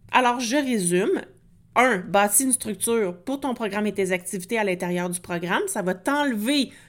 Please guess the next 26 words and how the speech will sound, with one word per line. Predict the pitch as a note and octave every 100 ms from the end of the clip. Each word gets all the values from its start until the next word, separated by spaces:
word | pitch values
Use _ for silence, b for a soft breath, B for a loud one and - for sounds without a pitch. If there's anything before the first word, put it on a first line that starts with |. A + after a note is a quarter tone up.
| -
une | F#3+
charge | F3+ G#3 F#3+
mentale, | G3 F3 E3+ F3+ A#3+ G#4
ça | F#4+ A3
va | F3+ F3
rassurer | F3 A3+ C4 - A3+ B3
tes | A3
clients, | F3+ G3+ G3
puis | A#3+
ça | -
va | F#3
te | F#3
permettre | F#3 F3+ G3
de | F#3+
reproduire | F#3 F#3 G3+ F3+ G#3+
les | A3 F#3+
résultats | F#3 F#3 F3 G#3
plus | G#3+ - G3+
facilement. | G3 F3+ - F3+ F#3+ F#4+ - B B B B B -
Deuxième | F#3 C4+ B3 C4
conseil, | C4 A3 A#3+ A#3 A3+
utilise | A3 - A3 A#3+ A3
une | F#3
communication | G#3 G3 F#3 F#3+ G3 G#3
verbale | G3 F3+ G3 G3+ -
imagée | A3 G#3+ A3 G#3 C4+